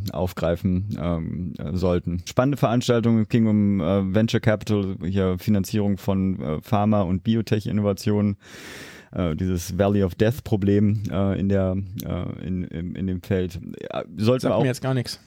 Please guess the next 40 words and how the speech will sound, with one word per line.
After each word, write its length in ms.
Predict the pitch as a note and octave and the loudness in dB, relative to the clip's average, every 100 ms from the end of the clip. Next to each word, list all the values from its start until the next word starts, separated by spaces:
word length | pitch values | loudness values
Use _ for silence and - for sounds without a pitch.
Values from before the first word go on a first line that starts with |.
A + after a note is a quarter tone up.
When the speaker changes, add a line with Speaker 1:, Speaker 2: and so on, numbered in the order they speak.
| _ | _
Speaker 1:
Äh, 220 | G#2+ A#2+ | 0 2
das, 240 | G#2+ A2 G#1+ | 2 -2 -6
das 320 | D#2+ F2+ B2 | -6 0 0
Problem 260 | - B2 D#3 | 2 2 2
ist 80 | D3+ | 0
sozusagen, 300 | B2+ C3 B2 | 0 2 2
du 60 | |
hast 160 | B2 - | 2 2
eine, 360 | B2 A#2+ A2 D#2 | 0 0 -2 -2
hast 180 | B2 B2 | -4 -2
ein 80 | G2+ | -4
interessantes 640 | A1+ C2+ A#2 A#2+ B2+ B2+ | -4 -4 -4 0 0 2
Präparat 580 | - A#2+ A2 A2+ D3+ C3 | -2 -2 2 2 2 2
oder 140 | A2+ | 2
hast, 200 | A#2+ A#2+ | 2 2
hast 280 | A#2 A#2+ - | 2 0 0
ein 260 | G#2+ G#2+ D#2+ | -2 -2 -4
interessantes, 640 | G#2 A2 A#2+ A2 G2+ - | -6 -2 -2 -2 -4 -8
ähm, 540 | C2+ G2 F#2+ F#2+ F2+ D2+ | -6 -2 -2 -2 -4 -6
Verfahren 480 | F#2 G#2+ - A2 D3 | -6 -6 -2 0 0
entwickelt, 500 | D3+ C#3 C#3 C3 A#2 | -2 -2 -2 -2 -2
ähm, 420 | D#2 A2 A2 G#2 - | 0 2 2 0 -2
und 160 | G#2 | 0
das 120 | A2 | 2
ist 140 | F#2 A2+ | 0 -2
im, 160 | E2 | -2
gerade 320 | G2 G2+ B2+ B2 | 0 2 2 2
im 100 | A#2 | 2
Bereich 480 | A2 G#2 A2 - | 2 2 0 -2
der 200 | - G2+ | -2 0
Medizin, 960 | G2+ G2 G2+ - C3+ C3+ C3 B2 A#2 E2+ | 2 0 -4 -2 2 4 4 4 2 0
äh, 220 | A1+ G2 | 0 -2
Technik, 500 | - - - C#3 A2+ | -2 -4 0 -2 0
aber 220 | E2 G2 | -2 0
auch 120 | F#2+ F#2+ | -2 -2
in 80 | |
der, 160 | F#2+ C2+ | -4 -6
gerade 260 | - F2+ - | -4 -4 -4
im 80 | |
Pharmabereich, 640 | F#2 A2 B2+ A2+ A2 A2 | -4 0 0 0 2 0